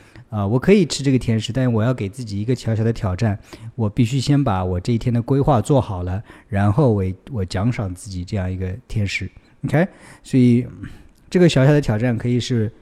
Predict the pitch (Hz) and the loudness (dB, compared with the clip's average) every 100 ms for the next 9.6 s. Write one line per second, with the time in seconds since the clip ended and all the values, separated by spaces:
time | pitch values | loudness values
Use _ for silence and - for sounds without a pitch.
0 | _ - 92 92 87 - - 131 113 120 | _ -12 -6 -6 -8 -14 -2 0 4 4
1 | 123 120 127 127 123 117 101 92 113 107 | 4 4 4 4 4 2 0 -2 -2 -2
2 | - 113 - - _ - 90 131 117 107 | -2 -2 -4 -14 _ -8 -4 -2 0 0
3 | - 123 110 117 120 101 104 101 117 139 | 0 0 0 -2 -2 -2 0 2 4 4
4 | 139 - 90 90 131 107 92 98 - - | 2 0 -4 0 2 2 0 -4 -8 -20
5 | - 151 139 107 95 123 110 - 123 110 | -2 2 2 2 -2 -2 -2 -2 -2 0
6 | 127 117 110 107 98 113 - 107 92 90 | 2 2 2 2 0 -4 -6 -2 -2 -2
7 | 123 104 110 117 123 143 - - - 190 | -2 -2 -2 2 2 2 -2 -12 -18 -8
8 | - 220 151 110 - 190 160 117 117 101 | 0 2 2 -2 4 6 6 4 2 2
9 | 107 107 107 104 92 110 | 0 0 0 -2 -2 -4